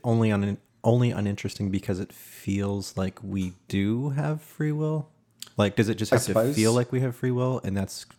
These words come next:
Speaker 1: good enough?
Speaker 2: Well, does it matter?
Speaker 1: Does it matter?
Speaker 2: If
Speaker 1: Like,
Speaker 2: we, if we have free will or not?
Speaker 1: Um,
Speaker 2: Is, is that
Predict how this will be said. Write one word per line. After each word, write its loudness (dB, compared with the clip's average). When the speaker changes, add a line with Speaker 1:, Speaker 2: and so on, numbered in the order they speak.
Speaker 1:
good 0
enough? -2
Speaker 2:
Well, 4
does 4
it 0
matter? -2
Speaker 1:
Does -6
it -8
matter? -4
Speaker 2:
If 2
Speaker 1:
Like, 4
Speaker 2:
we, -2
if -2
we 4
have 2
free -6
will -4
or -6
not? -14
Speaker 1:
Um, 0
Speaker 2:
Is, 2
is 2
that 2